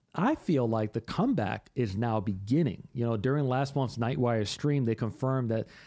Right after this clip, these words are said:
they are overhauling the police system. They're adding vehicle-to-vehicle combat, which is kind of funny 'cause it's actually a mod that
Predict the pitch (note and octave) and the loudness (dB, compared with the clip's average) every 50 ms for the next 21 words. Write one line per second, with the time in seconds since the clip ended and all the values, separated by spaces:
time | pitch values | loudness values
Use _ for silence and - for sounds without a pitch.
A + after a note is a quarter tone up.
0 | - - _ - G#2 A#2+ B2 C3+ F#3 - - B2+ C3 C3+ - - B2 B2 A#2 B2 | -20 -16 _ -4 0 0 0 0 0 0 2 2 2 0 0 2 0 2 2 2
1 | A#2+ G#2 G#2 A#2 A#2 A2+ A2+ G#2 G2+ F#2+ F2+ - - F#2 G#2+ C#3+ F3 E3+ E3+ - | 0 0 2 2 2 2 2 0 0 -2 -4 -4 -2 0 2 2 2 2 2 0
2 | D3+ C3+ - - C#3+ C3+ A2+ G#2+ A2 - - B2 A2+ A2 G#2+ G#2+ G2+ F2 A2 A2+ | -2 0 0 -2 -2 0 0 -2 -2 -2 -2 0 0 0 0 -2 -2 0 0 0
3 | A2 G#2 - G#2 G#2 - A2 F#2 F#2 G2 F#2 F2 - G#2 - - - D3 E3 E3+ | 0 0 0 -4 -2 -2 -2 0 0 0 0 0 -2 -6 -8 -4 -2 0 0 2
4 | D#3 D#3 D3 C#3+ - - - G2+ - A2+ G#2 - - - - - - _ - C#3+ | 2 2 2 0 0 -2 -4 -4 -4 -6 -8 -8 -12 -20 -20 -20 -20 _ -4 -2
5 | C3 B2+ - - C#3 C3 C3+ C#3 A#2+ G#2+ G#2 G#2+ C3 A#2 A2+ A2 - - A#2+ G#2+ | -2 0 0 0 0 0 0 0 0 0 0 0 0 0 -2 -2 -2 0 0 0
6 | F#2+ F#2+ G2 G2+ G#2+ A2 G#2+ F#2 G2 F#2+ | 0 0 0 0 0 0 0 -2 -2 -4